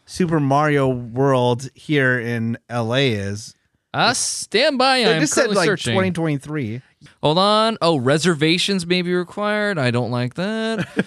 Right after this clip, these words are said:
Speaker 1: <laughs>
Speaker 2: Uh, I don't like that
Speaker 1: Oh, it's
Speaker 2: whatsoever.
Speaker 1: because it'd be way too packed. It has to be reservation.
Speaker 2: Ah, dude, it's, it's, it's next year some point. Was it?
Speaker 1: Yeah,
Speaker 2: You
Speaker 1: okay.
Speaker 2: said it was twenty twenty-three?
Speaker 1: Yeah, somewhere in twenty twenty-three.
Speaker 2: Somewhere, yeah. I mean, if you guys wanna see an example of it,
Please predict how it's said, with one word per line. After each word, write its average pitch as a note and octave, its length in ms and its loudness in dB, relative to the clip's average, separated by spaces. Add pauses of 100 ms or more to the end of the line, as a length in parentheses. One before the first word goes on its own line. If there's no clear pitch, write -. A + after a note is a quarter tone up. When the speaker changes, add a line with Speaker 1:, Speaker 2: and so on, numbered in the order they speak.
Speaker 1:
<laughs> A3 220 0
Speaker 2:
Uh, F3 680 4
I D#3+ 200 4
don't F#3+ 280 0
like G3+ 180 0
that G3+ 100 2
Speaker 1:
Oh, G3 120 2
it's F#3+ 160 -2
Speaker 2:
whatsoever. B3 400 2
Speaker 1:
because B3 200 2
it'd A#3 100 2
be B3 120 2
way A#3 220 2
too A3+ 200 -6
packed. G3+ 320 -6
It E3+ 60 -8
has F3+ 280 -12
to F#3 60 -16
be E3 100 -6
reservation. A#2+ 500 -8
Speaker 2:
Ah, A#2 200 -10
dude, C#3+ 220 2
it's, D#3 280 0
it's, F3 280 -2
it's E3 240 0
next E3+ 360 0
year D#3+ 260 2
some D3+ 240 0
point. B2+ 200 0
Was D3 160 2
it? - 80 -2
Speaker 1:
Yeah, E3 100 2
Speaker 2:
You - 40 0
Speaker 1:
okay. D#3+ 120 -2
Speaker 2:
said F#3 140 0
it - 20 2
was E3+ 100 -2
twenty F3 220 0
twenty-three? F#3 460 0
Speaker 1:
Yeah, A#2 260 -6
somewhere E3+ 260 -2
in C3 60 0
twenty G#2+ 220 -4
twenty-three. G2 220 -8
Speaker 2:
Somewhere, G#3 500 2
yeah. C3 520 2
I C#3+ 80 0
mean, F#3 180 0
if E3+ 80 0
you G3+ 80 -4
guys B3+ 220 0
wanna G3 220 2
see F#3 240 -2
an F3 80 0
example C#3 580 0
of C3+ 80 2
it, C3 140 0